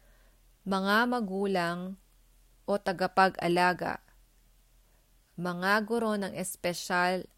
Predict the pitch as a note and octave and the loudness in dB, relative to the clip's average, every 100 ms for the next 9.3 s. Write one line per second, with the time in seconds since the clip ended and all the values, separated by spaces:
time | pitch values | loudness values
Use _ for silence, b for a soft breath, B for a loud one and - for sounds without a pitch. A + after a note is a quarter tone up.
0 | - F3+ _ F#3 F3+ - F3 E3 E3+ D#3+ | -8 -8 _ -2 -2 -2 -2 -2 -4 -4
1 | F#3 F3+ - F3 D3+ - - - F#3 E3 | -2 -2 -4 -8 -8 -8 -8 -6 -6 -6
2 | F3 D#3+ _ _ _ _ _ _ _ _ | -8 -14 _ _ _ _ _ _ _ _
3 | b b b b b b _ - F#3 F#3+ | b b b b b b _ -6 -4 0
4 | G#3 A#3 B3 A3+ A3 - F3 F3 F3 F3 | 0 0 0 -2 -2 2 2 2 0 -4
5 | F3+ - - F#3 F3+ G3+ G#3+ G3+ E3 E3 | -4 -6 -2 0 2 2 0 0 0 -2
6 | E3+ F#3 _ _ _ - F#3 F#3+ G3 F#3 | -6 -14 _ _ _ -6 -2 0 0 0
7 | F#3 F#3+ - E3 F#3+ F3 F3 F3 F#3+ - | 0 0 -2 0 0 0 -4 -4 -6 -6
8 | E3+ E3 F3 E3 F#3+ F3 E3+ - - - | -6 -6 -8 -10 -6 -6 -6 -8 -8 -8
9 | E3 F#3 D#3+ | -8 -8 -12